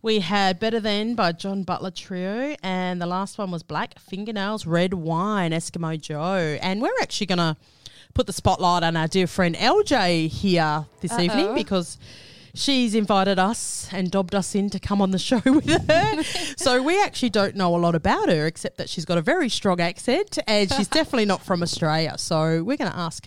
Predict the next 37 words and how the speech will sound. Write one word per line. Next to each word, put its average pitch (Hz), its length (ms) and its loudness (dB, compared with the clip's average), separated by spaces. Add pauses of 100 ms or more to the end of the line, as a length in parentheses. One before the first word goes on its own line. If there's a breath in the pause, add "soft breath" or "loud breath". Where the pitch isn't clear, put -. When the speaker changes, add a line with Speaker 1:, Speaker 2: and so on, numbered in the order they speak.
Speaker 1:
her - 80 -8
some - 220 -14
questions 160 680 -8
around 156 520 -6 (680 loud breath)
who 480 160 6
is 403 240 2
L 381 220 -2
J 196 420 2
and 196 140 2
where 381 120 2
you 466 120 4
from 311 260 2
and 359 120 2
who 392 180 4
are 427 140 4
your 453 240 4 (100)
mob? 165 400 4 (440)
Speaker 2:
Okay. 254 360 0 (520 loud breath)
Well, 214 220 2
L 262 220 2
J 294 280 -2
stands 240 480 -2
for 220 120 -2
Laura 196 340 2
Joan. 202 600 -2 (580 loud breath)
I 240 500 2
am 214 500 0
from 214 140 -6
the 196 100 -4
Deep 220 320 -8
South, - 680 -6 (160)
a 254 60 0
little 220 240 2
town 233 280 0
called 214 280 -2
Paris, 226 340 0
Tennessee. 240 800 -4